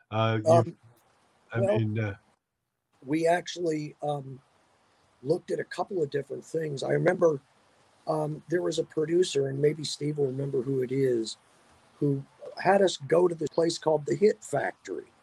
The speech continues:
Speaker 2: where we had actually recorded something, though I don't remember what it was. And I don't remember if this was the exact time,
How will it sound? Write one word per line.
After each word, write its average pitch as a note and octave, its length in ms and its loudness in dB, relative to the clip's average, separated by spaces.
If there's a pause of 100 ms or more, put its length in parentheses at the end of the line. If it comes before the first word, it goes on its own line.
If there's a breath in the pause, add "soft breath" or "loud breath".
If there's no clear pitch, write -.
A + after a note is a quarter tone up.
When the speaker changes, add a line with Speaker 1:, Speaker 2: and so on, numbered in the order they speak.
(800)
Speaker 2:
where D3+ 280 6
we F#3 200 -2
had A3+ 180 0
actually E3 420 -8
recorded C#3+ 600 -8
something, B2 540 -8
though A#2 240 -4
I A#2+ 80 -2
don't B2+ 240 -6
remember B2 380 -4
what A#2+ 220 -8
it A#2 160 -16
was. B2 460 -6
And B2+ 100 -6
I C#3 60 -2
don't E3 180 0
remember D#3+ 300 2
if C#3+ 120 -4
this D#3+ 200 -2
was D3+ 180 -10
the C#3 140 -6
exact C3+ 500 -6
time, D#3 420 -16